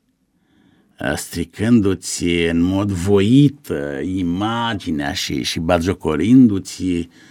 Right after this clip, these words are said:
valoarea pe care Dumnezeu ți-a dat-o. Dar nu aceasta este calea. Copilașilor, spunea apostolul, vă spun să nu păcătuiți, să nu vă pierdeți libertatea.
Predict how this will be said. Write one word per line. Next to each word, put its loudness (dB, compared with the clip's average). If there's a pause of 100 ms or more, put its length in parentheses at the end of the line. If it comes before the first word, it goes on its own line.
(680)
valoarea 2
pe -12
care -6
Dumnezeu -8
ți-a -14
dat-o. -16 (760)
Dar 0
nu 2
aceasta -4
este -12
calea. -18 (440)
Copilașilor, -4
spunea -12 (520)
apostolul, -12 (140)
vă -4
spun -2
să -2
nu 2
păcătuiți, -10 (100)
să -8
nu 0
vă -2
pierdeți -6
libertatea. -14